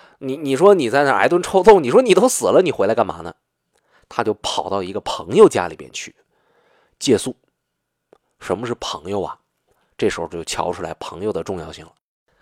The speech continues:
他这个朋友也挺重要，叫做郑安平，大家可以记着，回头呢，咱们有他的戏。到了这朋友家里边，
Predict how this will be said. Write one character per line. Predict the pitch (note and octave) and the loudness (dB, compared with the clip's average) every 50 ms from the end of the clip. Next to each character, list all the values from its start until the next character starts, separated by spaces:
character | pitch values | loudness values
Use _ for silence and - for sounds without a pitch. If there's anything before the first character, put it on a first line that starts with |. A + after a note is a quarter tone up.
| _ - _ - | _ -20 _ -4
他 | - G#3+ | 0 2
这 | G3+ G#3 | 4 4
个 | F#3 | 4
朋 | - - B2 C3 | 4 2 0 0
友 | D3 C#3 A#2+ | 0 0 2
也 | G#2 A2 | 2 0
挺 | G#2+ - G2 E2+ | 0 0 -6 -10
重 | F2 F2+ E2+ | -10 -10 -10
要， | E2+ E2 D#2+ - | -10 -10 -12 -10
叫 | - A2 F2+ | -8 -8 -8
做 | E2 - E2+ D#2+ | -6 -8 -10 -8
郑 | - - F3+ C#3+ | -6 -6 -4 -4
安 | - B2+ C#3 D3+ | -4 -4 -6 -6
平， | D3+ - - F2 E2 F#2+ B2+ _ _ _ _ _ _ _ _ _ _ | -8 -12 -12 -12 -12 -14 -16 _ _ _ _ _ _ _ _ _ _
大 | - | -4
家 | A#2+ B2 | -2 -2
可 | A#2 A#2+ A2+ | -2 -2 -4
以 | G2 | -6
记 | - - F3+ D3+ | -6 -4 -2 -2
着， | G#2 F2+ - - | -2 -4 -6 -8
回 | - - A#2 B2 | -4 -4 -2 -2
头 | A#2 G#2+ G#2+ | -2 -4 -4
呢， | A2 G#2+ G#2 G#2 - _ | -4 -6 -8 -10 -14 _
咱 | - - F2+ F2+ | -8 -8 -6 -4
们 | G2 G#2 G2+ G2+ - _ _ _ _ | -4 -6 -6 -8 -10 _ _ _ _
有 | - G2+ F#2 E2 | -10 -8 -8 -6
他 | - B2 B2+ | -4 -4 -4
的 | B2+ | -2
戏。 | C3 - - G3+ - _ _ _ _ _ _ _ _ _ _ _ _ _ _ _ - | -2 -4 -4 -6 -8 _ _ _ _ _ _ _ _ _ _ _ _ _ _ _ -2
到 | - A3+ | 2 2
了 | G#3+ G3 F3+ | 2 4 4
这 | F#3 E3+ | 2 2
朋 | - - D3+ | 2 2 2
友 | E3 | 2
家 | D#3 D3 E3+ F3 | 4 4 4 4
里 | F3 C3 E2+ | 4 2 2
边， | F#2+ F#2+ F#2 F#2 | 0 0 0 0